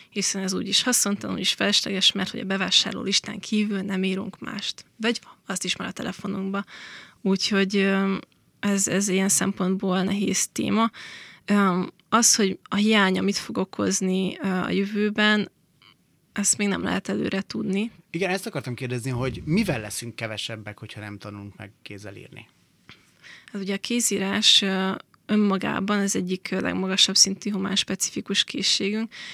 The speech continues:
Speaker 1: Tehát, hogyha abban a szempontból nézünk, elveszítünk egy, egy olyan készséget, ami csak i-, emberi mi voltunkra jellemző, tehát hogy a, ö, ez egy,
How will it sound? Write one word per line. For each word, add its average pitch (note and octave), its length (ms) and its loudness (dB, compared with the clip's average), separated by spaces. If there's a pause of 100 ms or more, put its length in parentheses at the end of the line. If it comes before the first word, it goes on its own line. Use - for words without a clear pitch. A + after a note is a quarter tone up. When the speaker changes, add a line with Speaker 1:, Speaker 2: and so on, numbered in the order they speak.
(380)
Speaker 1:
Tehát, - 180 -14
hogyha G3 360 0 (760)
abban G3+ 240 2
a G3 40 2
szempontból F#3 540 0
nézünk, G#3+ 440 0
elveszítünk F#3 720 0
egy, F3+ 220 0
egy F#3+ 140 2
olyan F#3+ 280 0
készséget, G3 720 2
ami F3+ 320 0
csak - 320 2
i-, F#3 200 -2 (240)
emberi F#3+ 480 0
mi G3 100 2
voltunkra F#3 540 -2
jellemző, G3 580 2
tehát G3 280 -6
hogy G3 200 -4
a, G3+ 280 -2 (600)
ö, F3+ 460 2 (280)
ez G3 180 -2
egy, F3+ 240 0